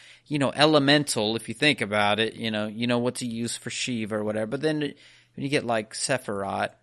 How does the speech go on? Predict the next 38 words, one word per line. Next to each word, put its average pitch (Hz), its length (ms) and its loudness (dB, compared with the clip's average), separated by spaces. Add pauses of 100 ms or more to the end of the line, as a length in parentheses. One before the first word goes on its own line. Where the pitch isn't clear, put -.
(140)
or 95 540 -4 (400)
something 110 460 0
else, 95 380 2
you're 98 100 -8
like, 98 200 -8
"Well, 101 80 -8
what 147 200 0
color 180 340 2
should 147 180 -6
I 143 40 -2
use 143 220 -6
for 131 120 -10
that 123 280 -4
one?" 117 140 -6
So 139 140 -6
there's 156 180 -2
no 196 80 2
uniformity 123 920 2 (640)
at 117 120 -4
the 117 100 -4
ones 104 220 -4
for, 98 300 -8
uh, 95 260 -6 (460)
for 98 140 -10
Fan 95 320 -6
Fest. - 480 -10
It's, - 420 -10
uh, - 260 -14
for 113 140 -6
not, 107 300 -2
not 101 180 -6
for - 120 -8
the 98 100 -8
North 95 240 -8
America 95 400 -10
one 98 200 -10
anyway, - 480 -14 (100)
but - 200 -12